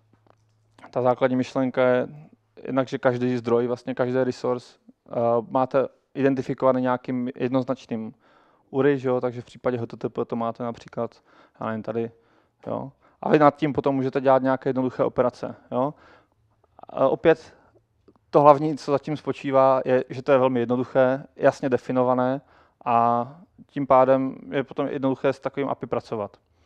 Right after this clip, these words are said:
Tak,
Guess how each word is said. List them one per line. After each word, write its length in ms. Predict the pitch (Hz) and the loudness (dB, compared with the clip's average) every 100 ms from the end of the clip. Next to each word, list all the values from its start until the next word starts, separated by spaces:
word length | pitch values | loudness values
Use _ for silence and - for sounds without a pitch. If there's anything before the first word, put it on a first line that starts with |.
| _ _ _ _ _ _ _ _ _ _ - - - - - _ _ _ _ _ _ _ _ _ _ - - - _ _ _ | _ _ _ _ _ _ _ _ _ _ -18 -18 -18 -20 -20 _ _ _ _ _ _ _ _ _ _ -20 -20 -20 _ _ _
Tak, 320 | 131 113 - | 2 2 0